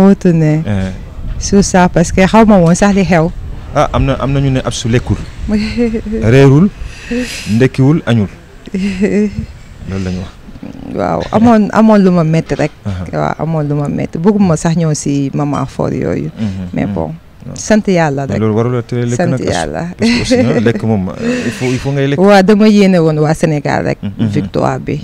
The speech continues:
Speaker 2: Mhm.
Speaker 1: Loolu la rek.
Speaker 2: Alors,
Speaker 1: Waaw.
Speaker 2: alors, alors, avant ñuy continuer ci, ci, ci waxtaan bi, dañu dellu si waat ci benn point bu am solo.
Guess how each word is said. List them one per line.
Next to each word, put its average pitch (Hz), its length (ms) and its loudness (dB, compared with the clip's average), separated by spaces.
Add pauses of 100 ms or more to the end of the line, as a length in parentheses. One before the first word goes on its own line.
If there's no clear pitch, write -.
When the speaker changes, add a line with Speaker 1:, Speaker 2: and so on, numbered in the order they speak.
Speaker 2:
Mhm. 101 300 -6
Speaker 1:
Loolu 147 240 0
la 78 120 -4
rek. 120 140 -6 (560)
Speaker 2:
Alors, 104 160 -2
Speaker 1:
Waaw. - 80 -6 (240)
Speaker 2:
alors, 127 240 0
alors, 185 200 2
avant 208 200 -2
ñuy 180 160 0
continuer 123 440 -4
ci, - 140 -10
ci, 113 140 -8 (100)
ci - 100 -8
waxtaan 107 340 -6
bi, 101 80 -6
dañu 147 240 -2
dellu 135 220 -4
si - 100 -8
waat 127 140 -6
ci 123 80 -8
benn 139 300 -4
point 127 180 -4
bu 107 180 -8
am 131 120 -8
solo. 90 240 -8